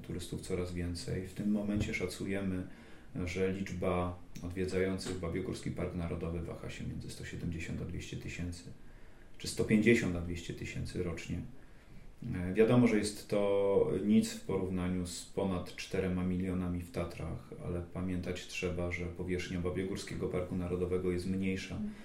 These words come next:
Speaker 1: niż powierzchnia jednego piętra klimatyczno-roślinnego w Tatrach.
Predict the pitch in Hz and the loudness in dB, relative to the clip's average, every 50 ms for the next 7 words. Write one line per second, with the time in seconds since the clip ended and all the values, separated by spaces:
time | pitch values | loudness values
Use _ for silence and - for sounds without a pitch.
0 | - - - - 92 87 - - 98 95 101 95 - - 92 92 95 95 92 92 | -14 -12 -8 -4 -4 -2 0 0 0 0 0 0 0 0 -2 0 0 0 0 0
1 | 92 90 92 87 - 92 87 85 - 82 82 - - 85 - - - - - - | 0 0 0 0 0 0 -2 -2 -2 -6 -8 -6 -6 -6 -6 -6 -8 -8 -8 -6
2 | 87 82 82 82 - - 90 87 85 87 87 87 87 85 - - 87 85 - - | -4 -4 -4 -4 -2 -2 -2 -2 0 -2 -2 -2 -4 -4 -4 -6 -6 -6 -8 -10
3 | - - - - | -12 -12 -12 -12